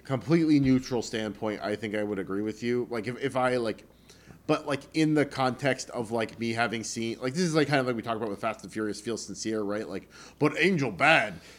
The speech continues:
feels like enough of a trope that, like, I'm kind of half rolling my eyes at it,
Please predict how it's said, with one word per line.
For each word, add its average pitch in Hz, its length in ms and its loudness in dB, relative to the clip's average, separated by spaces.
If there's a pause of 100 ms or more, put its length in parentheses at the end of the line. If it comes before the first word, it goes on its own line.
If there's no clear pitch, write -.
(100)
feels 151 340 4
like 135 280 2 (120)
enough 123 280 0
of 131 140 0
a 117 80 2
trope 123 380 0 (340)
that, 120 300 4
like, 107 300 -2 (200)
I'm 123 140 0
kind 123 260 0
of 113 80 -4
half 113 240 2
rolling 117 240 0
my 95 160 0
eyes 98 260 0
at 110 160 2
it, 110 220 -2